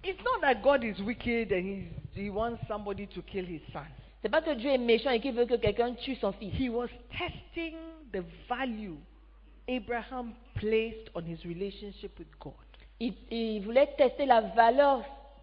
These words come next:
Speaker 2: que Abraham donne à sa relation avec Dieu.
Speaker 1: In the same way, when he says, "You must hate your father, hate your mother," it's a test of your, the value you place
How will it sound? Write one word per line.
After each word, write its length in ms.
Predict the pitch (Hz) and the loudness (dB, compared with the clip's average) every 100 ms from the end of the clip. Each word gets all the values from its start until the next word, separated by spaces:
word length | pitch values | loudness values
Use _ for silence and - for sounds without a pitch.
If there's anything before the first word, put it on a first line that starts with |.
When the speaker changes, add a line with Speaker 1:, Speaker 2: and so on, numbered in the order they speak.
| - | -4
Speaker 2:
que 180 | 262 254 - | 2 2 6
Abraham 640 | 214 - 214 214 233 269 | 6 6 4 6 6 6
donne 160 | 233 233 | 4 4
à 80 | 220 | 4
sa 140 | 202 | 2
relation 380 | 196 208 208 254 | 4 4 4 2
avec 320 | 202 208 190 | 2 0 -2
Dieu. 240 | 175 196 160 - - - - - - - - - - - - - | -2 -2 -2 -12 -20 -20 -20 -20 -20 -20 -20 -20 -20 -20 -20 -16
Speaker 1:
In 100 | 277 | -10
the 120 | 294 269 | -10 -6
same 160 | 370 330 | -4 -4
way, 80 | |
when 200 | 254 330 | -6 -6
he 100 | 269 196 | -6 -4
says, 160 | 254 | -4
"You 80 | 196 | -4
must 200 | 190 190 | -8 -6
hate 320 | - - - | -6 -8 -10
your 100 | 185 170 | -10 -10
father, 320 | 202 190 190 180 | -8 -8 -10 -10
hate 240 | 214 233 - | -10 -8 -8
your 100 | 170 | -6
mother," 300 | 170 156 151 - - - - - | -8 -10 -12 -16 -20 -20 -14 -6
it's 260 | 359 - | -6 -6
a 100 | 320 311 - - | -10 -10 -12 -10
test 360 | 403 415 - - - | -10 -12 -20 -18 -16
of 100 | 220 190 | -16 -16
your, 600 | 196 240 269 277 269 269 - - - - - - | -12 -4 -2 -4 -6 -12 -20 -20 -20 -20 -20 -6
the 100 | 247 208 - | -6 -6 -8
value 320 | 302 320 311 | -8 -4 -4
you 220 | 277 226 | -4 -8
place 360 | - - 262 | -10 -10 -8